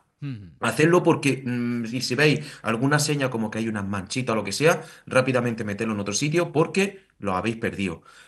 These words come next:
Speaker 2: Va, mm, hay muchas compañías que están intentando, Warner está intentando arreglarlo, sacando cosas digitales si tienes tu película,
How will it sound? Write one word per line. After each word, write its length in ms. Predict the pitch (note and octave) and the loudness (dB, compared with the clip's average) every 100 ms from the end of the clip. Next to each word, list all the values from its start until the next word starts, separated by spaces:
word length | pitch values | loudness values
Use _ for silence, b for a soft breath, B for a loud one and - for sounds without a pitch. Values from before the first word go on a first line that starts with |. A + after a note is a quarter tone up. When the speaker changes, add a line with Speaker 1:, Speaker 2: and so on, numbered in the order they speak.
| B B - | B B -4
Speaker 2:
Va, 240 | A#2+ C3+ | 2 2
mm, 380 | - B2 B2 A#2+ | 2 -2 -2 0
hay 160 | C#3+ E3 | 2 4
muchas 260 | F#3+ F3+ | 4 2
compañías 380 | D3+ C3+ A#2+ B2+ | 0 -2 -4 -4
que 80 | B2+ | -4
están 160 | B2+ | -4
intentando, 460 | B2 A2+ G2+ B2+ A2 | -4 -4 -2 0 2
Warner 440 | A2+ D#3 C3+ C3 | 6 6 6 2
está 160 | A#2 A2+ | 0 -6
intentando 380 | A2 A#2 G#2+ G2+ | -6 -6 -6 -6
arreglarlo, 720 | F#2+ F#2 C3 C#3 B2 B2 B2+ | -6 0 2 4 2 2 0
sacando 320 | B2+ A2+ A2 | -2 -4 -4
cosas 220 | G#2+ - G#2 | -4 -4 -6
digitales 400 | G2+ G#2 A2 G#2+ | -8 -4 -4 -2
si 100 | G2+ | -6
tienes 220 | F#2+ F#2+ | -6 -8
tu 260 | F#2+ F#2+ | -10 -8
película, 640 | F2+ F#2 D3 D3+ C3+ B2 | -6 0 0 2 4 4